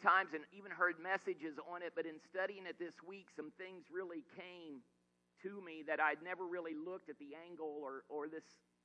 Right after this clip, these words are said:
this story in this manner before. You see, Jesus is being honored by a family who is just enthralled with what he's done for them. I mean,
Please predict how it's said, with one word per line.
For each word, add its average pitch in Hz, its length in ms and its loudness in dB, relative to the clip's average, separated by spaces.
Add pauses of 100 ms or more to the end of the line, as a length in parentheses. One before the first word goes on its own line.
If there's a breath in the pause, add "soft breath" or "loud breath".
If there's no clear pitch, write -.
(420)
this 165 120 -2 (140)
story 180 380 4
in 151 80 -6
this 151 240 -6
manner 156 420 -4
before. 123 560 -8
You 135 100 -14 (100)
see, 170 260 -2 (2000)
Jesus 269 480 2
is 185 160 -4
being 190 380 -6 (160)
honored 147 680 6
by 131 300 6
a 123 40 -4 (120)
family 156 720 -4
who 131 180 -4
is 127 140 -4 (180)
just 147 440 2
enthralled 127 680 2
with 110 140 -10
what 117 160 0
he's 107 180 -10
done 101 300 -6
for 76 80 -14
them. 73 160 -20 (1800)
I 139 120 4
mean, 165 200 -4